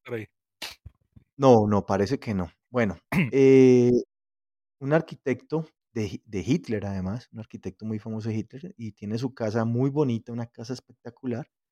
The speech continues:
Speaker 2: en la cual, eh, guarda judíos.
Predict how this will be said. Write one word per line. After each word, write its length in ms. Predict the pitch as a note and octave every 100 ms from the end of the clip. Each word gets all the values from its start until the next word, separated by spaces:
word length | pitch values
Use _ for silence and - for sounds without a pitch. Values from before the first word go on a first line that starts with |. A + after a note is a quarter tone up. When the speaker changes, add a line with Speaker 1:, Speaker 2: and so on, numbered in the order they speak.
| _ _ _ _ _ _ -
Speaker 2:
en 240 | A2+ A2
la 180 | G#2+ -
cual, 800 | - A#2 A2+ A2+ A#2+ B2 B2+ - _ _ _ _ _ _ _ _
eh, 1120 | A2+ A2+ A2+ A2 G#2+ G#2 G#2 G2+ G#2 G#2 A2+ _ _ _ _ _ _ _ _ _ - _ _
guarda 400 | A#2 G2+ F2+ G2
judíos. 640 | F#2 G#2+ G#2+ E3+ C3+ -